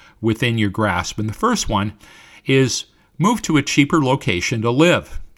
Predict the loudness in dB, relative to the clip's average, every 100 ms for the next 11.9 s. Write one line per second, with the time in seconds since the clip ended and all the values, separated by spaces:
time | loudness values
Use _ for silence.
0 | -10 -2 2 2 2 -2 -2 -2 0 -2
1 | -2 0 2 2 0 0 0 -4 -2 0
2 | 2 2 -2 -4 -4 -2 -4 -2 -2 0
3 | 0 -2 -8 -18 -20 -20 -20 _ -4 0
4 | 2 4 2 0 -4 -8 _ _ _ -20
5 | _ -10 0 2 2 0 -2 2 2 2
6 | -4 -6 -6 -4 -2 -2 -4 -4 -2 -4
7 | -6 _ -2 2 4 4 2 0 -2 -4
8 | -4 _ _ -8 -4 -2 -4 -6 -6 -6
9 | -4 -6 -6 -4 -4 -6 -4 0 2 0
10 | -2 -6 -12 -20 -20 -8 -6 -4 -4 -4
11 | -2 -2 -2 -2 0 2 2 2 -2